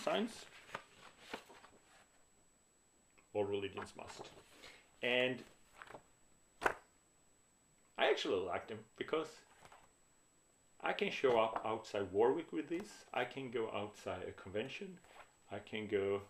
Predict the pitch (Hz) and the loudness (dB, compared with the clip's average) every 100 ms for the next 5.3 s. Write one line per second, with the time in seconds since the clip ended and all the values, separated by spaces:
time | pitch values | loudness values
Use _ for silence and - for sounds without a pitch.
0 | - 110 110 - 107 107 - 95 92 113 | -2 -2 -2 -4 -2 -2 -4 -4 0 0
1 | 175 185 - 190 - - - - - - | 0 -6 -2 -2 -4 -14 -14 -18 -20 -20
2 | _ - - - 107 - 85 104 135 - | _ -20 -18 -8 -6 -2 2 2 2 -4
3 | 87 131 139 - 123 135 139 143 - - | -6 -4 -8 -4 -2 -2 -4 -8 -14 -20
4 | - - _ _ _ - - 143 143 - | -20 -20 _ _ _ -18 -12 -10 -10 -10
5 | 147 - | -12 -12